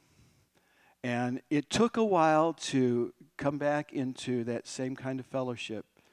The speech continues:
but we did. A-, a-, and over the years, uh, y-, y-, you know, we've been friends. Uh, you know, when, when you leave a church, everybody say, "Oh, we'll see you. We're gonna come over and see you." He was one of the only ones that did. <laughs>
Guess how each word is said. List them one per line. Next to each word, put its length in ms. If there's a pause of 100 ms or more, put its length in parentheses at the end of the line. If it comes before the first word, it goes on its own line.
(260)
but 160
we 120
did. 400 (1080)
A-, 220
a-, 260
and 180
over 200
the 120
years, 440
uh, 400
y-, 220
y-, 120 (120)
you 160
know, 180
we've 220
been 220
friends. 560 (320)
Uh, 200
you 160
know, 120
when, 180
when 140
you 100
leave 240
a 60
church, 360
everybody 240
say, 220
"Oh, 320
we'll 140
see 260
you. 80
We're 60
gonna 160
come 160
over 200
and 120
see 340
you." 240 (1600)
He 160
was 200
one 120
of 80
the 100
only 220
ones 280
that 140
did. 420 (120)
<laughs> 560